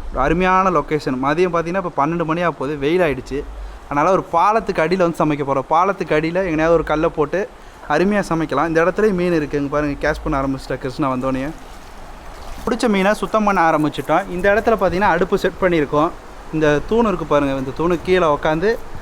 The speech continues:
இந்த இடத்துல அடுப்பு செட் பண்ணியிருக்கோம். இப்ப முருகன் பார்த்தீங்கன்னா, போய் விறகு எடுத்துட்டு வருவான். விறகு எடுத்துட்டு வந்து இங்க தான் வச்சு சமைக்க போறோம். அண்ணன் பார்த்தீங்கன்னா, அருமையா அவுரி மீனை ரெடி பண்ணிட்டு இருக்காரு.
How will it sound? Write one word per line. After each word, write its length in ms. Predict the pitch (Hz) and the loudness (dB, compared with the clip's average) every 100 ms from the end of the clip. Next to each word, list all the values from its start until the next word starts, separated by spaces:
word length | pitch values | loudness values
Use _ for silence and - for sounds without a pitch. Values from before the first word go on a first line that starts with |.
| - | -8
இந்த 180 | 160 151 | -2 4
இடத்துல 140 | 170 | 4
அடுப்பு 280 | 185 170 175 | 4 2 2
செட் 180 | 175 - | -2 2
பண்ணியிருக்கோம். 340 | 147 135 165 | 2 4 2
இப்ப 160 | 175 160 | 4 2
முருகன் 360 | 156 220 233 | 2 4 4
பார்த்தீங்கன்னா, 300 | 190 175 175 | 2 0 0
போய் 180 | 202 175 | 0 2
விறகு 220 | 147 165 | 4 4
எடுத்துட்டு 300 | 170 151 143 | 2 0 -2
வருவான். 280 | 135 131 165 - - - - | 0 2 0 -2 -14 -12 0
விறகு 220 | 165 202 | 2 2
எடுத்துட்டு 280 | 185 - 165 | 0 -2 -4
வந்து 120 | 190 | -2
இங்க 120 | 175 | 0
தான் 100 | 180 | 2
வச்சு 160 | 170 156 | 2 0
சமைக்க 220 | 160 151 | 0 -2
போறோம். 260 | 135 131 247 - - - - - - - | -2 0 -2 -4 -18 -18 -18 -18 -10 0
அண்ணன் 280 | 175 233 | 2 4
பார்த்தீங்கன்னா, 360 | 208 180 185 202 | 2 0 0 2
அருமையா 360 | 170 180 196 190 | 2 2 2 2
அவுரி 240 | 170 202 | 4 2
மீனை 200 | 185 175 | 0 0
ரெடி 200 | 170 160 | 0 2
பண்ணிட்டு 300 | 175 160 143 | 0 0 -2
இருக்காரு. 320 | 143 131 127 | -6 -6 -8